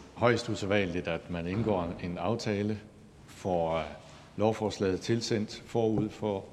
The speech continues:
at det kommer i Folketingssalen. Og når vi,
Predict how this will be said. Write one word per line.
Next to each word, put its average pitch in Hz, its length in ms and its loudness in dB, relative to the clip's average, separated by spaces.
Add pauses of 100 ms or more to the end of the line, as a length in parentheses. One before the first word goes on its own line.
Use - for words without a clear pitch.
(100)
at 92 140 -8
det 90 100 -6
kommer 87 300 0
i 80 160 -6 (140)
Folketingssalen. 104 760 -2 (640)
Og 104 100 -2
når 101 140 2
vi, 95 100 -2